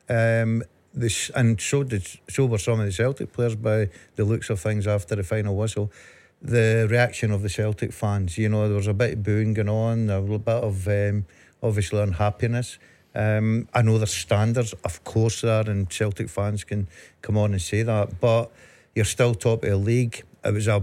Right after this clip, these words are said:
bad, not a bad day at the office. It wasn't the most entertaining day at the office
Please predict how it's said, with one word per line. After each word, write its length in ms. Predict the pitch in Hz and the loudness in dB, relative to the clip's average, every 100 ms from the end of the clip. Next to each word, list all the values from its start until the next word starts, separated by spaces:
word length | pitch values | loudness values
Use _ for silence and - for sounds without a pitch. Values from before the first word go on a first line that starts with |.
| - _ _ - | -2 _ _ 0
bad, 320 | 113 117 113 | 2 2 0
not 240 | 185 202 | 0 2
a 20 | 104 | 2
bad 260 | 101 87 | 2 2
day 140 | 90 117 | 0 0
at 80 | 113 | 2
the 80 | |
office. 400 | 110 98 110 95 | -2 0 -2 0
It 80 | 113 | -2
wasn't 520 | 120 135 120 113 107 - | 0 0 0 -2 -4 -2
the 60 | |
most 280 | 110 107 - | 0 0 0
entertaining 680 | 104 92 90 - 123 151 131 | -2 -2 -4 -2 0 0 0
day 180 | 117 113 | 0 -2
at 100 | - | -2
the 60 | 98 | -2
office 380 | 101 120 110 | -2 -2 -6